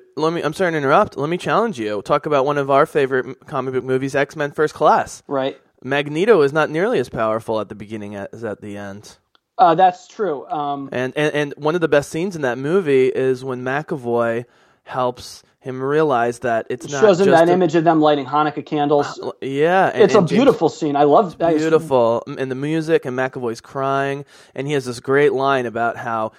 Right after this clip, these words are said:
Speaker 1: true power comes between bliss and rage or something like that, which
Speaker 2: Anger
Speaker 1: I
Speaker 2: and
Speaker 1: love.
Speaker 2: serenity, I think,
Speaker 1: A-,
Speaker 2: yeah.
Speaker 1: anger, yeah, anger and serenity.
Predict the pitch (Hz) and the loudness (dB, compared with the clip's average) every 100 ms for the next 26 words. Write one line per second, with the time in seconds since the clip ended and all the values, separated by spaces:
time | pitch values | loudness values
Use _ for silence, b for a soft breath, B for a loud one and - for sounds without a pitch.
0 | b - 151 143 143 143 131 135 123 120 | b -10 -8 -2 2 2 0 -4 -8 -8
1 | - 120 139 123 120 117 - 127 127 131 | -14 -14 -10 -8 -6 -8 -10 -4 -2 -2
2 | 127 - - 113 117 113 113 113 107 101 | -2 -8 -12 -10 -6 -4 -4 -6 -10 -12
3 | 104 113 104 107 104 104 - 107 104 98 | -10 -12 -12 -14 -12 -14 -10 -10 -8 -10
4 | b b - 180 185 196 180 135 175 160 | b b 2 4 4 4 4 4 4 4
5 | 160 151 139 131 123 151 147 175 147 127 | 4 4 2 0 -2 -4 -2 2 2 2
6 | 120 175 - 123 139 139 135 135 131 117 | -6 -18 -12 -8 -6 -6 -6 -4 -4 -4
7 | 143 143 139 - 131 123 120 120 120 120 | -4 -4 -6 -6 -4 -4 -4 -4 -4 -6